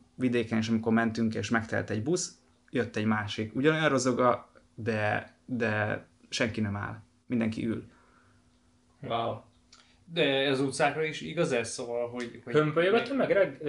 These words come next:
Speaker 4: vagy nem mentetek, mert reggel mondjuk hat és hét között elmegy nyolc főre ember dolgozni, és utána maradtok ti ketten, meg a másik kilenc turista városban,
Speaker 1: <laughs>
Speaker 4: aki így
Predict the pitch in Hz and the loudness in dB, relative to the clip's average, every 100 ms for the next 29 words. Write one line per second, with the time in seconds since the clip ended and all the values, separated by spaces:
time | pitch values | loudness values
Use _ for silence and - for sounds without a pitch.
0 | 151 156 165 156 165 175 165 - 147 147 | 2 4 4 4 2 0 -2 -4 0 2
1 | 165 160 151 147 143 143 156 143 147 143 | 4 2 0 0 0 0 0 0 0 2
2 | 151 147 135 143 147 147 - - 156 156 | 0 2 2 4 4 2 -6 0 4 4
3 | 147 147 151 151 135 120 123 131 135 143 | 4 2 4 2 4 4 4 2 0 -4
4 | - - - 143 139 139 143 165 - 139 | -10 -18 -6 0 4 6 6 2 -2 0
5 | 139 131 - 147 139 135 131 - - 131 | 2 2 2 2 2 2 2 0 0 2
6 | 135 127 127 127 143 131 123 147 151 160 | 2 2 0 2 4 4 2 0 0 2
7 | 165 185 190 180 208 196 180 | 2 2 2 4 4 4 0